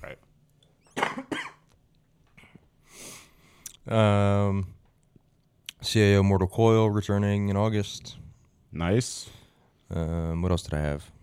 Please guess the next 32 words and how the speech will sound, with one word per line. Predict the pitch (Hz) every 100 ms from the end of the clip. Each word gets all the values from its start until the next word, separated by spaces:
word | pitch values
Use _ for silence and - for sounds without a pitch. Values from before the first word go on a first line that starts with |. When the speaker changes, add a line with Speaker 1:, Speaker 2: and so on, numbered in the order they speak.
| - _ - -
Speaker 1:
The | 80
Asylum | - 87 92
Eleven | 85 92 110
ship. | 82 80 67
Speaker 2:
Asylum | 85 - 87 87
Eleven | 87 87
ship | - 87
there. | 98
Big | 90 - 90
coffin | - 85 82 90
boxes. | 82 82 87 85 - -
Speaker 1:
Yeah. | 71 64 - - _
Speaker 2:
Yeah, | - 80
that's | 78 -
gonna | 87
be, | 82
it's, | -
like, | 87
got, | - 87
like, | 85
an, | 82 -
an | 92
obsidian | 85 78 - 95 90 90 87 85 85 - -
Speaker 1:
Yeah. | - 60
Speaker 2:
dark | 90 82 -
purple | 92 85 87 85
color | - 87 85 80
to | 87
the | 80
box. | 78 76 76 76 -
It's, | 85 -
uh, | 76 71